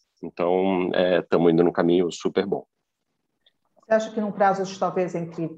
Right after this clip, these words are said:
Speaker 2: dois, três, no máximo cinco anos, a gente vai conseguir essa digita-, digitalização completa?
Speaker 1: Eu, é, eu acho que o Pix é o principal alavancador disso. Se você já olha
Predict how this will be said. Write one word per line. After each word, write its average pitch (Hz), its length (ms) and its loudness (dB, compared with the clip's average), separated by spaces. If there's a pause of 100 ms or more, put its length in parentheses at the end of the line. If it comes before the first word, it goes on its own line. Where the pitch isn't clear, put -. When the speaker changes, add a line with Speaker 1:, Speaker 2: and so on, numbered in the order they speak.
(120)
Speaker 2:
dois, 165 640 -2
três, 156 420 -4
no 165 120 -6
máximo 156 340 -2
cinco 170 400 -4
anos, 170 240 -4
a 165 60 -4
gente 165 180 -8
vai 156 160 -2
conseguir 170 600 -8 (460)
essa 185 260 0
digita-, 165 420 -8 (160)
digitalização 170 1200 -4 (120)
completa? 175 640 -4 (1700)
Speaker 1:
Eu, 139 260 8 (100)
é, 92 320 0 (640)
eu 104 160 6
acho - 240 2
que - 80 -4
o 131 60 -2
Pix - 460 -4
é 151 40 4
o 143 60 0
principal 113 800 0
alavancador 104 680 2
disso. 131 340 -8
Se - 140 -10
você 101 280 2
já 101 160 4
olha 87 400 2